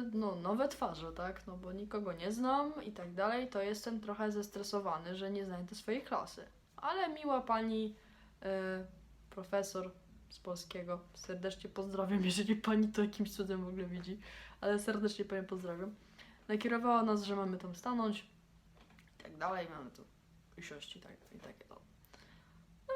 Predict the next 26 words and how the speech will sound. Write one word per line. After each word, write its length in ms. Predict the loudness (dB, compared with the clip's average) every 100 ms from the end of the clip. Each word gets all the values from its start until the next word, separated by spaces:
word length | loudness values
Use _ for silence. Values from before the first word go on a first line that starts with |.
| 0
i 20 |
co, 160 | 0 2
no 220 | 4 4
i 40 | 4 2 0
zaczął 300 | 0 2 -2
się 160 | 2
rok 200 | 4 4
szkolny, 540 | 2 2 4 4 2 -4
w 20 |
sensie 440 | -6 -8 -4 -2
rozpoczęcie 600 | -2 -2 -4 -4 -6 -6 -2
roku, 380 | -2 -2 -6
tak, 460 | -4 -2 0 -2 -6 -16 -10
są 220 | -10 -8
omawianie 680 | -8 -8 -2 0 2 2 0
różnych 340 | -2 -6 -10
rzeczy 400 | -2 0 0 -6
i 20 |
tak 180 | -8 -10
dalej, 180 | -10 -10
i 40 | -10
tak 100 | -8
dalej. 360 | -4 -2 -4 -8 -20 -20 -20 -20 -20 -20 -20 -20 -20 -20 -20 -20 -20 -20 -14 -10 -12 -12 -18 -4
Zakończyło 640 | 0 8 6 6 4 4
się, 180 | 4 2
no 140 | 2